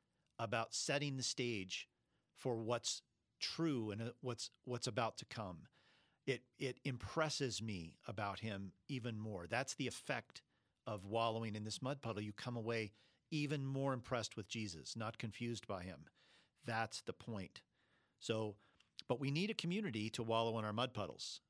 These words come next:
We, we need people around us to wrestle this out with e-, with each other. Um, th-, uh, we need each other to wrestle out these, these questions. Don't do it alone. Now, there, sometimes when, uh, uh, I come across a mud puddle and I'm alone,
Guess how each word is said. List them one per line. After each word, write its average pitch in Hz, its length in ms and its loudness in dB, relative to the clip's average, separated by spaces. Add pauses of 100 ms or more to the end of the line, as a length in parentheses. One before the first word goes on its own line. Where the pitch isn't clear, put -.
We, 107 220 -4
we 123 140 -2
need 143 380 -2
people 151 420 0
around 123 360 0
us 87 300 -2
to 107 280 -4 (180)
wrestle 131 400 -2
this 120 220 0
out 117 240 2
with 107 160 -8
e-, 123 200 -6
with 123 200 -4
each 110 180 0
other. 98 300 -2 (600)
Um, 98 320 -2 (240)
th-, 117 180 -8
uh, 143 80 0 (100)
we 127 140 0
need 151 280 2
each 131 200 0
other 98 400 -2
to 123 140 -2
wrestle 123 380 2
out 110 240 2
these, 110 260 -2 (120)
these 113 260 -2
questions. 104 640 -2 (300)
Don't 156 260 2
do 160 160 2
it 151 60 2
alone. 147 320 0 (640)
Now, 120 100 4
there, 139 260 6
sometimes 156 540 2
when, 139 240 0
uh, 120 280 2 (140)
uh, 127 120 0 (140)
I 131 100 0
come 139 200 -2
across 139 320 4
a 123 40 -2
mud 123 180 2
puddle 135 380 0
and 117 80 -2
I'm 127 140 0
alone, 117 440 0